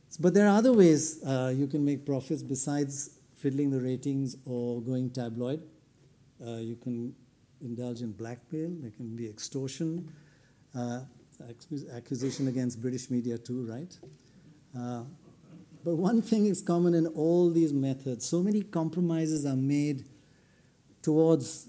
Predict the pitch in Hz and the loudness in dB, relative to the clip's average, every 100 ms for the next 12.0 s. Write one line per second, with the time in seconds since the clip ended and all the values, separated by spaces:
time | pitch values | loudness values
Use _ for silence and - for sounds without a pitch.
0 | - 139 135 170 160 - 151 143 127 139 | -4 -2 0 0 0 -2 0 0 2 0
1 | 147 135 143 147 139 123 - - - 131 | 0 -4 -2 -4 -2 -6 -8 -12 -6 -4
2 | 127 - - _ - _ _ _ 180 - | -4 -8 -20 _ -20 _ _ _ -12 -2
3 | 147 139 139 - _ _ _ - 131 175 | 0 0 -4 -14 _ _ _ -4 2 4
4 | 170 160 139 151 147 151 151 139 127 127 | 4 2 2 0 0 -2 0 0 0 -2
5 | 139 127 127 123 123 120 - _ _ - | -2 -2 -2 -4 -4 -8 -18 _ _ -14
6 | 113 110 107 123 113 123 120 - 117 110 | -10 -10 -6 -6 -4 -4 -4 -6 -8 -8
7 | 101 101 110 110 110 104 143 175 233 185 | -10 -12 -12 -10 -10 -10 -6 -4 -4 -4
8 | 170 - 175 170 - - _ _ - 139 | -4 0 0 0 -8 -20 _ _ -4 0
9 | 147 175 175 - 170 220 214 175 - 160 | 4 4 2 0 4 6 6 4 4 2
10 | 143 117 107 165 - - 175 170 180 131 | 2 0 0 0 2 2 4 2 -2 -8
11 | 139 160 147 147 147 147 143 143 147 | -10 -8 -8 -10 -10 -14 -14 -14 -14